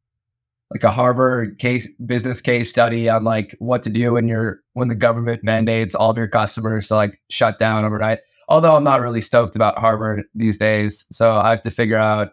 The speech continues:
uh, a, a different, uh, word for, uh, I don't know, maybe, like, a Stanford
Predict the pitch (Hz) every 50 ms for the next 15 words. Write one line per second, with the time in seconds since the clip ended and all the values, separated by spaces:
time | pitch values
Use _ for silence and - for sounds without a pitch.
0 | _ _ - 117 113 110 107 107 101 98 - 110 107 - 117 117 107 117 113 -
1 | - 117 107 104 - _ _ _ _ _ _ _ _ _ _ - 110 110 110 104
2 | 101 98 90 90 - - 117 123 127 123 123 120 113 110 107 _ _ _ - 127
3 | 120 113 113 113 113 107 104 107 - - - 123 117 113 107 101 101 104 - _
4 | _ - - 123 120 117 117 110 117 120 120 127 123 120 113 - 117 110 107 107
5 | - _ _ _ _ _ _ _ _ _ _ - - - 131 123 123 123 - 127
6 | 117 113 104